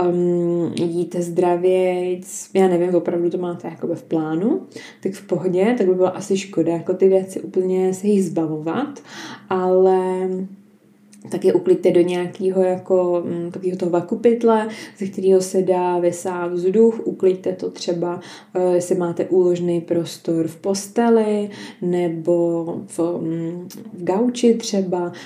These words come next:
nebo do nějakých horních polic, kam úplně nevidíte a přestane vám to tam jako ředit, eh, ten prostor a přestane vás to rozptylovat. A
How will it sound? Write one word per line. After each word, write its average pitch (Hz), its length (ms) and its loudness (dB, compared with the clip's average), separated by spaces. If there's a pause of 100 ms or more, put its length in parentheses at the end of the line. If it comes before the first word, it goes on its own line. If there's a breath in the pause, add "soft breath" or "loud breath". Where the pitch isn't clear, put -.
(140 loud breath)
nebo 185 260 4
do 180 100 4
nějakých 180 380 2
horních 196 500 2
polic, 180 480 -2
kam 180 220 -6
úplně 180 360 -4
nevidíte 208 680 -2 (360 loud breath)
a - 40 -6
přestane 214 440 0
vám 214 200 0
to 214 80 2
tam 208 180 0
jako 214 240 2
ředit, 202 640 2
eh, 196 500 2
ten 214 220 -2
prostor 208 640 -2 (280 loud breath)
a 180 60 -6
přestane 196 440 -2
vás 196 280 0
to 202 160 -2
rozptylovat. 151 720 -4 (760 loud breath)
A 175 220 -10